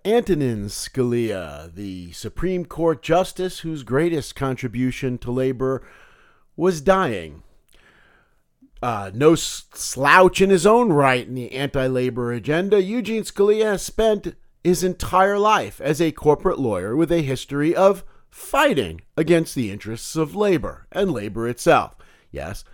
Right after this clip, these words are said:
this is the guy Trump has nominated to be Secretary of Labor. Eugene is now a partner at Gibson, Dunn and Crutcher, the famous law firm,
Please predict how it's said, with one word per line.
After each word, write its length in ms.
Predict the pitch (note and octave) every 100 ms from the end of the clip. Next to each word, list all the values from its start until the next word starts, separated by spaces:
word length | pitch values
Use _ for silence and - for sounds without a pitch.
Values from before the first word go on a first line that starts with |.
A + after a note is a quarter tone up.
| -
this 220 | C2+ -
is 160 | G#2 A2+
the 80 | C3
guy 260 | C#3 C3
Trump 320 | C3 G#2+ G2 A#2+
has 160 | G2
nominated 640 | F2 F2 E2+ E2 F2 F#2+ -
to 140 | A2+
be 160 | G#2+ C3
Secretary 720 | G2+ D2 E2 - F2+ F2 F2+
of 140 | G2+
Labor. 400 | A2 A2 E2 - - _ _ _ _ _ - - - - _ _
Eugene 600 | - C#3+ F3 D#3 F#3 G#3+
is 200 | A3 E3+
now 220 | G#3 G3+ G3+
a 40 |
partner 460 | - G3+ G#3+ A3+ A#3
at 240 | A3 -
Gibson, 400 | C4 G3+ - A#3
Dunn 260 | F3+ F#3 F3+
and 180 | F3
Crutcher, 600 | - - C3 - F#2+ C#2 C2+
the 60 |
famous 440 | - A2+ A2 G#2+ A2+
law 220 | C3+ D#3+
firm, 460 | - F3 F#3+ F#3+